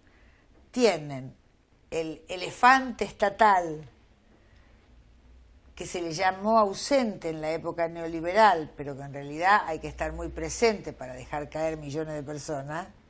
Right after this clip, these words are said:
ese estado que no se ocupa de las personas tensa con estos intentos de un estado que se ocupe. Pero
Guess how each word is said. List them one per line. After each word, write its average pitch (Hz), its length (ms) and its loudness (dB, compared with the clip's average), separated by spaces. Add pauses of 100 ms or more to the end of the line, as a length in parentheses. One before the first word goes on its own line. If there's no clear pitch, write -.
(1000)
ese 240 260 0
estado 254 480 4
que 208 120 0
no 214 140 0
se 220 180 0
ocupa 226 380 2
de 196 80 4
las 185 140 0
personas 196 920 -2 (600)
tensa 262 720 4 (120)
con 190 220 -4
estos - 600 -4
intentos 226 760 2
de 214 100 -2
un 202 100 -4
estado 196 460 -2
que 170 100 -8
se 165 120 -6
ocupe. 156 560 -4 (1400)
Pero 175 400 0